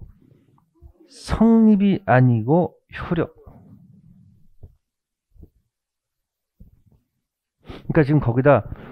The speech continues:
의미를 부여하면 살아나고 그냥 멍 때리면 그냥 다 글자야. 죽어 있는 글자를 어떻게 알아?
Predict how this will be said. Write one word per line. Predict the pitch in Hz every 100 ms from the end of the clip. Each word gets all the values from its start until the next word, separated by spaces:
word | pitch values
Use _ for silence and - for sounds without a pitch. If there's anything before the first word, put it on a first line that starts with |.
| -
의미를 | - 139 185 196 190 185
부여하면 | - 156 165 139 139 143 151 -
살아나고 | - - 180 139 110 117 90 - - - _ - _
그냥 | - 160 135
멍 | 139 165
때리면 | 175 151 147 135
그냥 | 131 135
다 | 139
글자야. | - 127 - 117 107 98 - _ _ _ _ _ - - - - -
죽어 | - 147 170
있는 | 147 151 147
글자를 | 123 - 131 120
어떻게 | -
알아? | 110 98